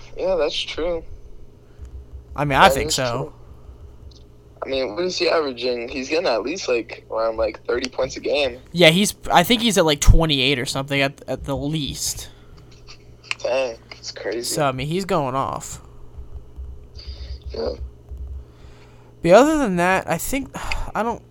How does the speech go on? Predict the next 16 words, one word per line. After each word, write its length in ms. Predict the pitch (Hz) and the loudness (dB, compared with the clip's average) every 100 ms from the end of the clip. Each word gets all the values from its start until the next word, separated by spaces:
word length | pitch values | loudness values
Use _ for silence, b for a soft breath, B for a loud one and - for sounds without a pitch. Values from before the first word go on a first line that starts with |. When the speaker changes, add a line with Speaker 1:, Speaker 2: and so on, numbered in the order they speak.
| - - | -12 -4
Speaker 2:
I 60 | |
don't 100 | 175 | -2
know. 140 | 139 139 | 0 2
I 100 | 220 | 2
don't 140 | 240 | 2
wanna 160 | 214 170 | 0 -2
talk 240 | 165 156 | -2 -2
too 80 | 160 | -4
much 160 | 156 | -4
about 140 | - 156 | 0 -2
N 60 | |
B 100 | 151 | 0
A 100 | 147 | -2
just 180 | 147 156 | -4 -8
because 720 | 147 139 139 123 123 143 - - - - - - - | -8 -6 -4 -4 -4 -6 -8 -14 -20 -20 -20 -18 -10
it's 340 | 151 - - | -6 -4 -6